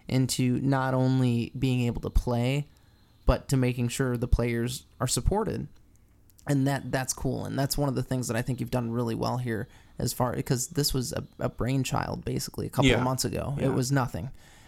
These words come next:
Speaker 1: Um, and you've, in about sixty, seventy days, I, I think it's been
Speaker 2: Yeah.
Speaker 1: right about there, uh, you've turned this into this absolutely profound event that's getting all kinds of support. Um,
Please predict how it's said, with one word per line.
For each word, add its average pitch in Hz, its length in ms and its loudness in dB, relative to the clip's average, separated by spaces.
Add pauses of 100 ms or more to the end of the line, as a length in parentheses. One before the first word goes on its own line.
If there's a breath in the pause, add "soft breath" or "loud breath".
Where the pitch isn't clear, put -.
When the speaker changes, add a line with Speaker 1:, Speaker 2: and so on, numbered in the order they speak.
(100)
Speaker 1:
Um, 120 340 2
and 120 280 2
you've, 120 360 0
in 123 380 0 (380)
about 120 520 -2
sixty, - 360 -2
seventy 127 420 -2
days, 120 440 -2 (220)
I, 127 80 -2 (140)
I 131 60 0
think 127 180 -4
it's 120 120 -8
been 123 180 -2
Speaker 2:
Yeah. 156 140 4
Speaker 1:
right 147 180 2
about 123 240 0
there, 131 240 0 (400 loud breath)
uh, 110 320 2
you've 123 240 0
turned 139 340 2
this 123 160 0
into 120 640 0
this 117 320 -2 (120)
absolutely 120 680 -2
profound 123 1000 0 (480 soft breath)
event 123 400 4
that's 120 240 -2
getting 120 340 0 (160)
all 135 160 -2
kinds 123 260 -2
of 120 60 -2
support. - 560 -2
Um, 113 520 -2